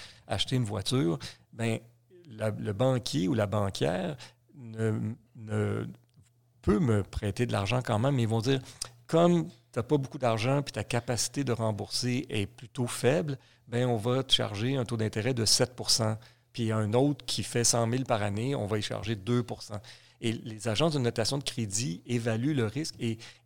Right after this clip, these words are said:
établissent à quel niveau je peux emprunter l'argent. C'est ça qui va, donc c'est ça. Et évidemment, ça, par ricochet, ça peut avoir un effet sur le dollar. Peut-être. On sait pas trop.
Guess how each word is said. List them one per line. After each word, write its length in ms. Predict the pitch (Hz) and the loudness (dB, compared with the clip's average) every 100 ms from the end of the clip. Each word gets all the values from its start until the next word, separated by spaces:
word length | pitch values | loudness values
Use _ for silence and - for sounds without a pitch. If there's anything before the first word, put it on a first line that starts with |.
| 135 | -6
établissent 880 | 135 131 110 117 139 170 - - - | -2 0 0 0 2 4 2 -2 -6
à 120 | 107 | -8
quel 360 | - 135 139 139 - - 131 | 0 2 2 -2 -12 -20 -14
niveau 420 | 123 120 120 160 | -4 -2 2 2
je 140 | 127 113 | 4 2
peux 400 | - 127 131 135 _ _ _ _ _ _ _ _ | 0 -8 -10 -14 _ _ _ _ _ _ _ _
emprunter 580 | 131 139 - 117 107 117 | 2 2 4 2 2 0
l'argent. 360 | 104 98 110 113 - - - | 0 -4 -8 -8 -16 -20 -18
C'est 160 | - 131 | -2 4
ça 180 | - 170 | 6 6
qui 200 | - 104 | 2 0
va, 240 | 107 107 - - - | 0 0 -4 -14 -4
donc 180 | 139 - | -2 0
c'est 140 | 127 | 2
ça. 240 | - 151 139 - - | 4 2 2 -6 -4
Et 120 | 131 127 | 2 2
évidemment, 520 | 110 120 123 160 175 | 4 2 4 4 4
ça, 520 | - - 175 175 - | 4 6 6 4 -2
par 180 | - 107 - - - | -4 -4 -6 -20 -10
ricochet, 420 | - 123 104 151 | -2 -2 0 0
ça 140 | 131 | 0
peut 120 | 107 113 | 0 2
avoir 240 | 131 127 | 2 2
un 120 | 110 | 0
effet 300 | 101 - 131 | -2 -4 -4
sur 200 | 135 120 | -2 -2
le 180 | 107 107 101 - | -2 -4 -8 -14
dollar. 480 | - 107 101 107 - - - _ - | -4 0 2 2 0 -6 -14 _ 2
Peut-être. 640 | 147 - 104 113 - - _ 131 - 117 139 - - - - _ | 2 4 0 0 -4 -14 _ -20 -20 -20 -20 -20 -20 -20 -20 _
On 120 | 110 | -6
sait 140 | 104 113 | 0 0
pas 160 | 143 | 0
trop. 340 | 123 - 123 | -2 0 0